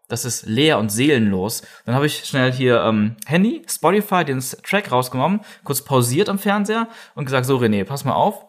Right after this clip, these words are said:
ich mach mal kurz ein bisschen leiser hier und mach jetzt mein Handy mal, nur so beispielhaft, Musik laut und lass parallel zu dem, was wir gerade sehen, die Musik hier laufen, einigermaßen ge-, gut getimed.“ Es ist so eine komplett andere Sequenz.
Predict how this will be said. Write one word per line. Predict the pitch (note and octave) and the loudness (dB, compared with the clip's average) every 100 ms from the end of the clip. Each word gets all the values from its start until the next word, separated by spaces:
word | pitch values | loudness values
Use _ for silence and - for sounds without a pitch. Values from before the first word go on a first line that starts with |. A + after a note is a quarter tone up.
| _ | _
ich | - | -4
mach | C3+ | -2
mal | C3 | -2
kurz | D3 C#3 | -4 -8
ein | C3+ | -4
bisschen | A3 - | -2 0
leiser | D#3+ C#3 D3+ D3+ | 0 0 0 0
hier | E3+ D3 | 0 0
und | |
mach | C#3 C#3+ | -2 -6
jetzt | C#3 | -4
mein | A#2+ | -2
Handy | B2 F#3+ D#3+ | 4 4 4
mal, | A2 G#2+ | 2 2
nur | E3+ | 0
so | G3+ - | -2 0
beispielhaft, | D#3+ - C3 B2 D#3+ - - - _ | -2 -2 -4 -2 -4 -8 -20 -20 _
Musik | - C3+ D3 F#3 | -4 -2 -4 -2
laut | C#3 F3 G3 - | 2 2 0 -6
und | C3 | -2
lass | D#3+ - | -2 -2
parallel | - B2+ B2+ C#3+ A3+ A#3 | 0 2 4 2 0 -4
zu | - | -4
dem, | D3 | 0
was | D#3 C#3 | 0 0
wir | |
gerade | B2+ A#2+ A2+ | 0 2 2
sehen, | A2+ D3+ F3+ C#3+ | 2 2 2 0
die | |
Musik | C#3 A#2+ D#3 | 0 0 -2
hier | - A2 | -2 2
laufen, | G#2 G#2 - F#3 | 4 2 0 -2
einigermaßen | - D3 D3 B2+ C3+ C#3 | 0 0 0 2 2 0
ge-, | A#2+ | -6
gut | A#2+ B2+ | -6 -6
getimed.“ | A#2 - A2+ C3+ G#3 - - _ _ _ _ _ - _ _ | -8 0 0 2 0 -4 -14 _ _ _ _ _ -20 _ _
Es | A#2+ | -8
ist | A#2+ - | -6 -2
so | |
eine | G2+ | -2
komplett | G#2+ F#3+ - C#3 C3+ | 0 -2 0 0 2
andere | A#2+ A2 | 0 0
Sequenz. | G#2 - G2+ F2+ E2+ - | -2 -2 0 0 -2 -8